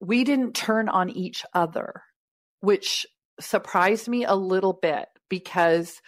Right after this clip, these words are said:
you know, when things go wrong, blaming can happen. Why did we do this? But for whatever reason, we were, it was like the circumstances, the weather, the situation was against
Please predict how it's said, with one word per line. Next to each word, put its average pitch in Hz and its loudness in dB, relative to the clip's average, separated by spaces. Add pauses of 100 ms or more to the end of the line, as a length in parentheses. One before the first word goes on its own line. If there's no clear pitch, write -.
(320)
you 185 0
know, 190 2
when 180 -2
things 226 0
go 233 2
wrong, 196 2 (420)
blaming 196 -2
can 214 -6
happen. 190 0 (260)
Why 147 4
did 196 2
we 196 -4
do 180 -2
this? 180 -2 (340)
But 214 2
for 233 2
whatever 220 2
reason, 202 0 (120)
we 190 -2
were, 190 2
it 214 2
was 190 0
like 170 2 (420)
the 170 0
circumstances, 247 -2 (160)
the 160 2
weather, 208 2 (240)
the 170 -2
situation 190 0
was 170 0
against 165 -4